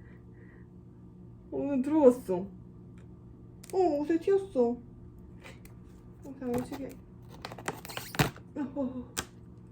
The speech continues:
아, 우와. 제가 그 하루 야채? 그런 거 되게 좋아하는데.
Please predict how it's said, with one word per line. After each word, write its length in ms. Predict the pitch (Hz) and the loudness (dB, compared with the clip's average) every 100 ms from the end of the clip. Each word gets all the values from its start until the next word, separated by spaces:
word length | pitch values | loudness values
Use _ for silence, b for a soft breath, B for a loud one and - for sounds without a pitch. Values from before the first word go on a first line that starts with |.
| - - - - - - - - - - - - - - - - - - - - - - - - - | -18 -18 -18 -18 -18 -18 -16 -18 -18 -18 -18 -18 -16 -14 -14 -14 -16 -18 -16 -14 -14 -16 -18 -14 -4
아, 40 | 226 233 240 254 254 | 2 6 6 6 6
우와. 360 | 262 240 175 196 - - - - - - - - - - | 8 10 8 2 -6 -18 -18 -18 -18 -18 -16 -16 -16 0
제가 120 | 269 | 4
그 100 | 269 | 10
하루 320 | 254 311 453 494 | 12 12 12 12
야채? 360 | 311 - 359 440 | 12 10 6 8
그런 160 | 294 | 8
거 60 | 254 | 12
되게 160 | 247 | 12
좋아하는데. 500 | 262 226 180 160 151 | 12 10 8 4 0